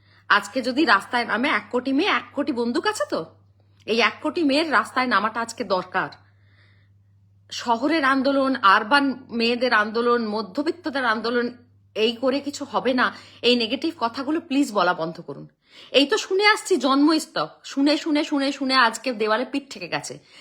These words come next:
একদিন নেমেই দেখি না, একদিন নেমেই দেখি না কি হয়। আমি তো যাচ্ছি, এই লাইভটা শেষ করার পরেই আমি হানসলো যাব।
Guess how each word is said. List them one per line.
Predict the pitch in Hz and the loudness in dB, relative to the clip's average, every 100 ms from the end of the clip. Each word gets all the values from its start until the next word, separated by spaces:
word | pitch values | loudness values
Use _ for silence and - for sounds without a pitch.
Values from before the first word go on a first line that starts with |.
| - | -4
একদিন | 233 220 302 | -2 0 0
নেমেই | 311 359 440 | 2 2 0
দেখি | 415 392 311 | -2 -2 -4
না, | 175 175 _ _ _ _ _ - | -6 -10 _ _ _ _ _ -2
একদিন | 226 226 370 | -2 2 2
নেমেই | 381 349 453 | 4 2 2
দেখি | 466 453 | 2 0
না | 403 | -2
কি | - 339 | 0 0
হয়। | 226 214 349 - _ _ - | 2 0 0 -12 _ _ 0
আমি | - 269 | 2 2
তো | 392 | 0
যাচ্ছি, | 220 170 - - 151 _ _ _ | 0 -2 -4 -14 -14 _ _ _
এই | - 233 | 0 2
লাইভটা | 240 214 247 320 | 2 0 0 -4
শেষ | 269 262 | -4 -2
করার | - 285 | 0 0
পরেই | 285 311 359 | 0 0 0
আমি | 311 | 2
হানসলো | 226 214 - 180 | 0 -2 -2 -6
যাব। | 135 - | -6 -10